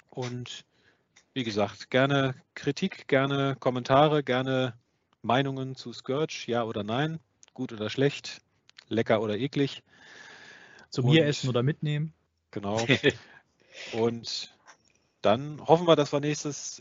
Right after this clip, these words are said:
Speaker 1: äh, bei der nächsten Episode auch mal Jess wieder dabei haben, dass er das, das Gewitter weg und seine Stimme wieder da ist.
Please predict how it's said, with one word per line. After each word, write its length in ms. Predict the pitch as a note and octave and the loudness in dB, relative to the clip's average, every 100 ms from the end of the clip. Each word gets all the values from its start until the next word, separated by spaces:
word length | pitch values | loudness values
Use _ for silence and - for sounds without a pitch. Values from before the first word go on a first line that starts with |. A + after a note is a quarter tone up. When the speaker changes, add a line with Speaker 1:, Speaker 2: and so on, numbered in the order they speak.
| B2+ | -12
Speaker 1:
äh, 300 | A#2 B2+ A#2+ | -6 -4 -2
bei 80 | B2+ | -2
der 80 | B2 | 0
nächsten 280 | C3+ - B2 | 0 0 -6
Episode 460 | B2 C3 C3 C3 | -6 -4 -2 -2
auch 160 | A2+ - | -4 -6
mal 160 | A2+ G#2+ | -6 2
Jess 280 | D3 E3+ E3 | 4 4 2
wieder 140 | D3+ | 4
dabei 340 | D3 C#3+ C#3 | 4 4 2
haben, 180 | C#3+ C#3 | 2 -2
dass 140 | B2+ A#2+ | -4 -8
er 260 | A#2 A2+ - _ _ _ _ | -8 -8 -14 _ _ _ _
das, 220 | A#2+ - - D3+ C3+ | -2 -2 -4 -14 -8
das 180 | B2 - | -6 -4
Gewitter 380 | B2+ B2 D3 B2+ | 0 2 2 2
weg 180 | E3+ - | -2 -4
und 100 | - | -6
seine 180 | B2 B2 | -6 -4
Stimme 280 | - C#3 | -6 -4
wieder 180 | A#2 G#2+ | -4 -4
da 240 | B2 C#3 C#3+ | 2 2 2
ist. 240 | C#3+ - | 0 -4